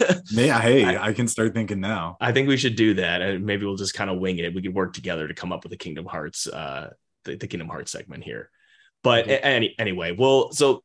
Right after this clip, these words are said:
Speaker 1: just kinda to start things off, I mean, this is a third-person game that takes place primarily, well, not primarily, entirely at night <laughs> in, at a, a variety of stages that are, uh, actual locations from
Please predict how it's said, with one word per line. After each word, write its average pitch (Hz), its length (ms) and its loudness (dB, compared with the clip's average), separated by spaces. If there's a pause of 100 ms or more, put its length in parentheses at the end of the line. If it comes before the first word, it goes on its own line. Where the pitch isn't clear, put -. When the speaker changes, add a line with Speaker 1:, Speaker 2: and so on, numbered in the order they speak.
Speaker 1:
just - 260 0
kinda 135 220 4
to 113 100 2
start 117 280 2
things 104 200 -2
off, 90 120 0
I - 20 -4
mean, 98 100 -4
this 120 120 0
is 117 100 -2
a 113 60 2
third-person 131 580 4
game 98 420 -2 (400)
that 98 140 -2
takes 107 240 0
place 95 480 0
primarily, 95 760 -2
well, 95 200 0
not 95 200 -8
primarily, 85 520 -6
entirely 117 600 2
at 104 240 0
night 90 440 -2 (140)
<laughs> - 140 -20
in, 151 640 4
at 113 180 4
a, 110 240 -2
a 101 200 2
variety 110 520 4
of 104 100 0
stages 95 600 0
that 90 340 -2
are, 92 460 -2 (800)
uh, 92 220 0
actual 113 580 2 (240)
locations 92 840 -2 (160)
from 101 600 0